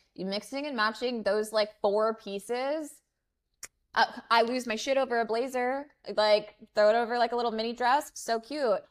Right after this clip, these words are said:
A fucking skirt and top combo. Oh, jazz up your fucking jeans. It's like, these are staple pieces that you just need. And then jewelry.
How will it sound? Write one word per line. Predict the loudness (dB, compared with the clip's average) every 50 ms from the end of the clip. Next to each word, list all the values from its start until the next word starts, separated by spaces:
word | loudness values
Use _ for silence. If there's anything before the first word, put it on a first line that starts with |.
| _ _ _
A | -6 0
fucking | 0 -2 0 0 -2 0 0 0 -2 -4 -8 _ _
skirt | -12 -12 -10 -2 0 0 0 0 -2
and | -6
top | -2 0 0 0 0 -4 -6
combo. | -6 -4 -4 -2 -2 0 0 0 0 -2 -4 _ _ 4
Oh, | 6 6 6 6 4 -2 -10 _ -14 -14 -14 _ _ _ _ _
jazz | 4 8 8 10 8 8 8
up | 6 6 6 4
your | -4 -6 0
fucking | 2 2 2 2 2 -4 -4 -2
jeans. | -4 -4 -2 -2 -4 -4 -4 -6 -2 0
It's | 0 0 0 -4 -12 -12 -10 -12 -12 -14 -18 -20 _ _ _ -2
like, | -2 -2 -2 -8 -12
these | -8 -8 -8 -4 -4
are | -6 -6
staple | -6 -10 -6 -4 -4 -4 -2 -4 -2 -2 -2 -2 -4 -10
pieces | -10 -10 -10 -10 -10 -8 -8 -8 -8 -10 -14 -14 -10 -8
that | -8 -8 -8
you | -8 -8 -8 -8
just | -6 -8 -8 -8 -8 -10 -10
need. | -8 -6 -4 -6 -6 -4 -4
And | -4 -2 -2
then | -4 -6 -4
jewelry. | -4 -4 -4 -4 -4 -8 -10 -12 -12 -12 -14